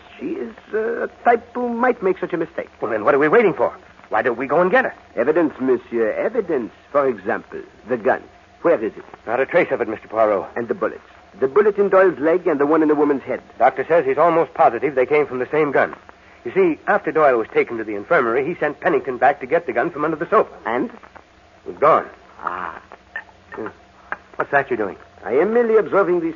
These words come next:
Speaker 1: two bottles of nail polish. One is marked red plum, the other rosebud. Madame Doyle wore the red plum last night.
Speaker 2: Hmm.
Speaker 1: Oh, but this rosebud, sacre nom, the odor is atrocious.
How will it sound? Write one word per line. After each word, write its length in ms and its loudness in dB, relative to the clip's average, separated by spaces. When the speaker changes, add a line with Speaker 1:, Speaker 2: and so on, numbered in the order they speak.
Speaker 1:
two 100 0
bottles 400 2
of 100 -2
nail 220 0
polish. 320 -2
One 200 4
is 140 2
marked 300 -2
red 300 0
plum, 300 0
the 140 -2
other 180 2
rosebud. 500 -4
Madame 240 0
Doyle 240 4
wore 180 4
the 100 2
red 260 0
plum 220 -2
last 240 0
night. 140 -6
Speaker 2:
Hmm. 440 -6
Speaker 1:
Oh, 100 -6
but 200 -12
this 160 -10
rosebud, 640 -2
sacre 340 -8
nom, 440 -2
the 200 -6
odor 320 2
is 120 -4
atrocious. 500 -6